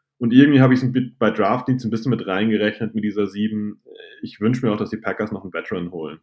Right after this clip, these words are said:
Also das, äh, einfach, weil das das Ganze rund macht, auch wenn's jetzt nicht zu Draft Needs gehört. Ähm, genau, also Wide Receiver sind wir uns, glaub ich, einig, ist absoluter Bedarf da. Äh, ich glaub, meine Zahlen, die jetzt kommen, sind einfach einen Ticken höher.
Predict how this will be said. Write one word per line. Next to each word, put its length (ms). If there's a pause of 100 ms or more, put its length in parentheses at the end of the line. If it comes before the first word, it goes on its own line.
Also 140
das, 400
äh, 160
einfach, 380 (440)
weil 180
das 140
das 120
Ganze 280
rund 280
macht, 400
auch 180
wenn's 120
jetzt 140
nicht 140
zu 80
Draft 360
Needs 240
gehört. 480 (480)
Ähm, 460 (260)
genau, 280
also 240
Wide 220
Receiver 320
sind 120
wir 60
uns, 100
glaub 160
ich, 140
einig, 360
ist 120
absoluter 400
Bedarf 480
da. 540
Äh, 40
ich 100
glaub, 200
meine 220
Zahlen, 420
die 60
jetzt 180
kommen, 160
sind 100
einfach 160
einen 100
Ticken 280
höher. 360